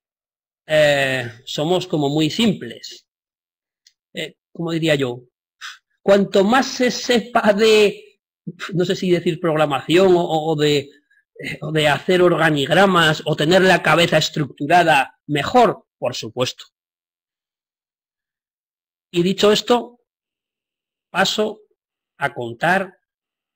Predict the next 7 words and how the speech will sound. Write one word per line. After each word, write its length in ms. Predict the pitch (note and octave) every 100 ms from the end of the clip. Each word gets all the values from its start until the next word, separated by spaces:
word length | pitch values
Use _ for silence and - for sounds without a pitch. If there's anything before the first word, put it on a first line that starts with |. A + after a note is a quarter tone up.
| _
esto 600 | F3 F3 - - G3+ - -
que 120 | C#3
aquí 540 | A#2+ - E3+ F3+ _ _
estáis 420 | - - A#2 G#2+
viendo. 440 | - G#2+ G2+ G#2 - _ _ -
Y, 360 | A#3 B2+ - _ _ _ _ _ _ -
mm, 580 | D#3+ D3+ D3 C#3 C3